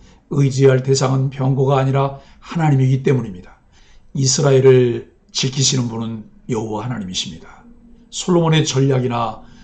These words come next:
수완이 솔로몬이 되게 하는 것이 아니라 하나님의 말씀에 귀를 기울이고 그의 마음이 온전히 하나님만을 향할 때 솔로몬다울 수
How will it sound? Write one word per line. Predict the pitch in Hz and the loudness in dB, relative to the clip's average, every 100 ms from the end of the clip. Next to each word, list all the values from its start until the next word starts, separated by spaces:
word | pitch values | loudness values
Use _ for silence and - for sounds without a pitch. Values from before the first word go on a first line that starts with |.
| - | -12
수완이 | - - 160 143 117 - _ _ - | -8 -2 0 0 -2 -10 _ _ -12
솔로몬이 | - 175 175 165 160 143 | -6 0 2 2 2 2
되게 | 151 147 | 2 4
하는 | 139 135 | 2 0
것이 | 131 - 117 | -2 -2 -6
아니라 | 104 104 107 113 - _ _ _ | -8 -14 -14 -16 -20 _ _ _
하나님의 | - 147 143 143 | -2 2 4 4
말씀에 | 139 131 131 143 139 135 135 | 2 0 0 4 6 4 0
귀를 | - 165 156 156 | -2 2 2 2
기울이고 | - 160 160 165 180 - _ _ _ _ | 0 0 0 0 -2 -6 _ _ _ _
그의 | - 156 165 | -4 2 2
마음이 | 160 151 147 156 - | 2 2 2 0 -2
온전히 | - 131 135 131 131 127 - | -2 0 2 4 4 0 -4
하나님만을 | - - 185 185 185 180 175 165 160 160 156 - - - | -14 -4 0 2 4 4 4 4 4 2 -2 -12 -20 -14
향할 | 147 123 101 | -6 -6 -6
때 | - 107 101 101 - _ - - | -10 -10 -10 -14 -20 _ -20 -16
솔로몬다울 | - - 196 170 156 147 131 131 | -12 0 2 4 2 2 2 0
수 | - 131 120 117 135 | -2 -4 -4 -6 -12